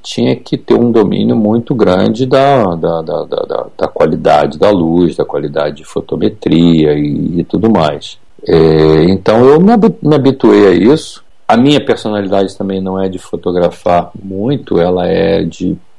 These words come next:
de desenhar muito a fotografia. Eu não sou um,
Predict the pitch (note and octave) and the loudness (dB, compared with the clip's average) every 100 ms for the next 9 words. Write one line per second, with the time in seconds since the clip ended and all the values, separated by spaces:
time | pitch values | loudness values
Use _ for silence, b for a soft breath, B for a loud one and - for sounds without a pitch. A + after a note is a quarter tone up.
0 | - - F2+ F2 F2 G2+ G2+ G2+ F#2 G#2 | -20 -18 -14 -4 2 4 4 2 2 0
1 | A2+ G#2+ G2 F#2+ G#2 - - F#2 F2+ - | 0 -2 -4 -6 -8 -8 -8 -4 -4 -4
2 | - F2 F2 G2 G2+ A2 A2+ - G2+ F#2+ | -4 0 2 2 2 2 0 -2 0 0
3 | F#2+ F2 F#2 F#2+ F#2+ | -4 -10 -12 -12 -12